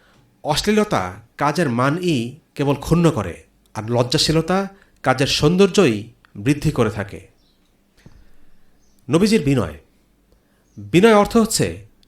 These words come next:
নিজেকে অন্যদের চেয়ে শ্রেষ্ঠ মনে না করা, অর্থাৎ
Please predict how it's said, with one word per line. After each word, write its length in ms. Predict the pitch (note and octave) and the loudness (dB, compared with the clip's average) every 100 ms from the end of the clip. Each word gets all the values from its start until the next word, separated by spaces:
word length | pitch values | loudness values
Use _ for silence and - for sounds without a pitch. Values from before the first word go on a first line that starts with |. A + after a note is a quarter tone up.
| - | -2
নিজেকে 440 | D3 E3+ G#3 G#3+ - - | 0 2 4 2 -2 -2
অন্যদের 360 | D#3+ F3 F3+ F#3 | -2 0 0 -2
চেয়ে 440 | - D#3+ F2+ F2+ _ - | 0 -2 -2 -6 _ -10
শ্রেষ্ঠ 400 | - E3+ - E3 | -4 -2 -2 -2
মনে 260 | B2+ B2 | 0 0
না 160 | A2 G#2+ | 0 -4
করা, 260 | G2+ D#2+ - _ _ _ _ _ | -6 -12 -14 _ _ _ _ _
অর্থাৎ 440 | A2+ A#2+ E3+ F#3+ | -4 -2 -2 -4